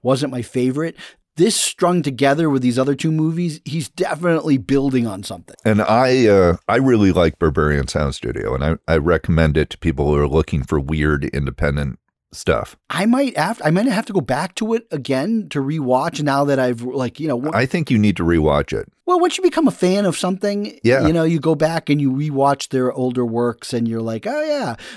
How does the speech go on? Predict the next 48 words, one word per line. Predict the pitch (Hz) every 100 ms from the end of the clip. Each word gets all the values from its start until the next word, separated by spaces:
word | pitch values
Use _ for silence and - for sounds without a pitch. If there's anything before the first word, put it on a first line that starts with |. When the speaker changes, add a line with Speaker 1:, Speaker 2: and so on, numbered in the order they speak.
| -
Speaker 1:
But | 151 156
I | 160
mean, | 170
this | 165 202
In | 190 165
Fabric, | 147 135 139 139 135 -
I | 127
just | 127 135
can't | - 143
say | - 131
enough | 117 117 113
about | 117 107 110 110 - _ _
it. | 180
The | 135 143
things | 254 285 226
that | 185 165
you | 160
would | 143
normally | 147 190 170
pick | 139 - 180 185
on | 185
a | 190
movie | 190 196 202 208 185
for, | - 151
Speaker 2:
Yeah. | - - - - -
Speaker 1:
for | 156 143
their | 131 127
plot | - 143 143 147
or | 139
device. | 135 127 139 - - - - - -
A | 143
film | - 269
like | 233 175 123
this, | 120 175 202 - - - _ -
it | 180 -
all | 175 196
works | 170 160 -
together, | - 127 139 139 151 156 151 -
and | 135 127 127 -
I, | 131 123
and | 131 131
I, | 131
and | 127 127
I | 123
won't | 123 143
complain | 135 123 131 131
<laughs> | 123
about | - -